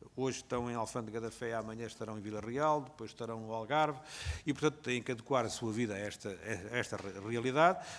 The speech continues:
São pessoas que têm filhos, são casadas, ou não são, e, portanto, há situações concretas que começam, eu diria, a ser, a perturbar a independência des-, destas pessoas. E isto faz sentir. E, portanto, quando, eh, enfim, eh,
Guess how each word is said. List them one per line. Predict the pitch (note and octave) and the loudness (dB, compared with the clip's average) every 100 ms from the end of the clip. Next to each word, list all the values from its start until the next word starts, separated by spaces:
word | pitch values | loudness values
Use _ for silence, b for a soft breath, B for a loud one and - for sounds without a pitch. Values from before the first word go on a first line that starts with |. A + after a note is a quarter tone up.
| B | B
São | - D4 | -2 -2
pessoas | - - F3+ | 0 2 2
que | - | 0
têm | D#3+ B2+ | -2 -2
filhos, | - D4+ - D#4 | 0 0 0 -2
são | D#4+ | -4
casadas, | - G2 C#3 D3+ A#2+ | -6 0 4 4 0
ou | A2 | -6
não | A2+ | -2
são, | E3 E3+ | -2 0
e, | F#3+ | 0
portanto, | G3 G#3 | 2 6
há | F#3 | 6
situações | G3+ F#3 - F3+ | 4 0 2 0
concretas | - E3+ D3 E3 E3+ E3+ - B B - | 4 4 6 6 6 2 -4 B B 0
que | A3 | 0
começam, | - F#3 F#3 F3+ F#3+ F#3 D#3+ | 2 4 8 6 6 0 2
eu | E3 | 2
diria, | D3 D#3 E3+ F3 E3 D#3+ | 6 6 6 6 6 4
a | D#3 | 2
ser, | - E3+ D#3 - - - - - - | 2 0 0 -10 -20 -20 -20 -16 -10
a | B2+ | 4
perturbar | - B3 F#3 C#3+ A#2 C#3+ A2+ F2+ B B - | 8 8 8 8 12 12 12 6 B B 0
a | |
independência | C3 A#2+ A#2 A#2+ G#2+ A2 - G#2+ G2+ B B | 0 0 0 -2 0 -2 -2 -4 -6 B B
des-, | G2 A#2 F#2 - | -2 -2 -2 -6
destas | G#2 A2+ - - | -4 -4 -4 -12
pessoas. | - - F2 F2 - B - | -12 -10 -10 -10 -12 B -4
E | E3 | 2
isto | G#3 G#3 - | 2 2 8
faz | F3+ D#3 - | 10 10 6
sentir. | D#3 C#3+ A#2 G2 - B B | 0 -2 -2 -4 -6 B B
E, | F3+ | -2
portanto, | - F3+ - - | 4 2 2 8
quando, | G3+ A#3+ G#3+ C#3 A#2+ A2+ | 10 12 10 6 0 0
eh, | B2+ B2 A#2 A#2 A#2 | 0 0 0 -4 -4
enfim, | B2 - C#3 G#2 B B B | -4 2 2 0 B B B
eh, | A#2+ A#2+ A2 | -4 -2 -4